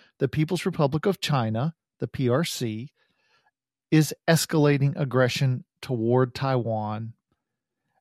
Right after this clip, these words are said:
and it's probably the administration's greatest strategic challenge. Now, decisions made by the Biden administration will certainly determine whether war between China and Taiwan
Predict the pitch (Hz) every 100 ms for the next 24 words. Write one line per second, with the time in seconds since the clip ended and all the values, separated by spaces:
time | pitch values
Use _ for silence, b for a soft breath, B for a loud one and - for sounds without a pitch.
0 | - 151 165 147 - - - 269 311 320
1 | 254 233 202 180 156 147 139 131 - 127
2 | 123 131 120 107 - 117 117 110 - 113
3 | - 117 101 - - 127 110 - - -
4 | - _ _ _ _ _ _ _ _ -
5 | 139 139 - 320 302 269 196 180 190 180
6 | 180 - 135 135 139 151 151 131 135 143
7 | 135 120 120 113 - - 185 175 139 123
8 | - _ 143 151 180 - - - 240 381
9 | - 143 123 113 110 - - 127 - -
10 | 143 135 131 131 127 127 117 113 110 131
11 | 156 175 - 175 165 147 135 131 127 131
12 | 107 127 117 120 180 160 127 123